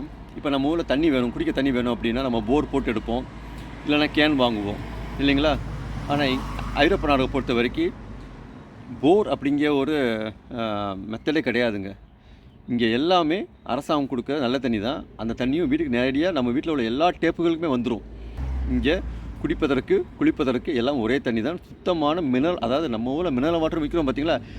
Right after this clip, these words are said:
அதை விட பல மடங்கு சுத்தமான தண்ணி. இதை கொதிக்க வச்சு குளி-, ஆ,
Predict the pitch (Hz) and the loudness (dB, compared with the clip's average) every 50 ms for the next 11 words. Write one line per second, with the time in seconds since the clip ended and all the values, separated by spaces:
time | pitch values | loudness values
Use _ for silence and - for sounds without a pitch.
0 | - - - - 101 120 131 185 175 180 190 233 226 - - - - 143 160 185 | -10 -8 -2 0 0 2 4 2 2 2 2 0 -2 -4 -4 0 2 4 4 4
1 | 185 170 170 165 185 196 214 277 240 - - 220 202 180 170 165 151 160 143 135 | 4 4 4 4 2 2 0 0 -2 -2 0 2 2 4 4 4 4 2 2 2
2 | 123 110 - - - - 135 123 123 - - 156 160 151 127 180 165 151 143 - | 2 0 -4 -8 -8 -6 -4 -4 -2 0 0 0 0 2 2 2 2 2 0 -2
3 | - 156 165 175 156 151 143 | -2 0 0 0 2 2 2